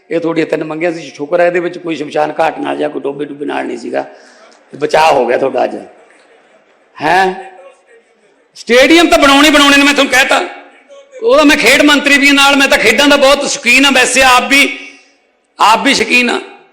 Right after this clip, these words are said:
ਮੈਂ ਹਾਕ-, ਹਾਕੀ ਤੋਂ ਲੈ ਕੇ, ਕ੍ਰਿਕਟ ਤੋਂ ਲੈ ਕੇ, ਵਾਲੀਬਾਲ ਤੋਂ ਲੈ ਕੇ, ਫੁੱਟਬਾਲ, ਸਾਰੀਆਂ ਖੇਡਾਂ ਦਾ ਮੈਂ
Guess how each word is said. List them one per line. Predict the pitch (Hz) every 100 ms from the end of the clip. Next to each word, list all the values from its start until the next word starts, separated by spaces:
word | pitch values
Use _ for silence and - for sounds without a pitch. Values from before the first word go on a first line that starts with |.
| _ _ _ _ _ _ -
ਮੈਂ | 151 214 226
ਹਾਕ-, | 170 185
ਹਾਕੀ | 160 185 190 240
ਤੋਂ | 269
ਲੈ | 247 247
ਕੇ, | 247 247 247 240 - - - - _ -
ਕ੍ਰਿਕਟ | 202 208 247
ਤੋਂ | 247
ਲੈ | 247 233
ਕੇ, | 233 247 233
ਵਾਲੀਬਾਲ | 220 226 240 240 233
ਤੋਂ | 233
ਲੈ | 226 -
ਕੇ, | - 226
ਫੁੱਟਬਾਲ, | 175 208 220 226
ਸਾਰੀਆਂ | - 214 247 254
ਖੇਡਾਂ | 202 226
ਦਾ | 214
ਮੈਂ | 196